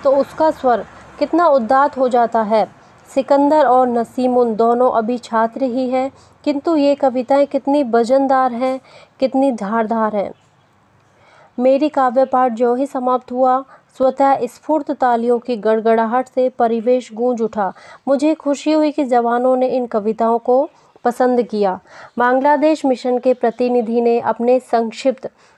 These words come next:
किंतु तेजस्वी भाषण में कहा, "लड़ाई चालू है और आखिरी जीत तक चालू रहेगी। जीत हमारी होगी ही, क्योंकि हमारी सारी जनता इस शोषण और गुलामी का केवल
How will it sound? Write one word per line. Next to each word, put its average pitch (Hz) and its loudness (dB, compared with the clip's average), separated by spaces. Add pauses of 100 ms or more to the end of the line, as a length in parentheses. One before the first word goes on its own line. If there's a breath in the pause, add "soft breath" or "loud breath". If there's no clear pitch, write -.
किंतु 277 0
तेजस्वी 277 0
भाषण 247 -2
में 247 2
कहा, 233 0 (440 loud breath)
"लड़ाई 254 4
चालू 254 0
है 277 -2 (140)
और 262 2
आखिरी 262 0
जीत 233 -8
तक 226 -2
चालू 214 -2
रहेगी। 196 -4 (1200 soft breath)
जीत 277 0
हमारी 269 2
होगी 247 0
ही, 220 -2 (260 loud breath)
क्योंकि 269 2
हमारी 240 0
सारी 254 -2
जनता 247 0
इस 254 -6
शोषण 254 0
और 233 0
गुलामी 233 0
का 269 0
केवल 226 0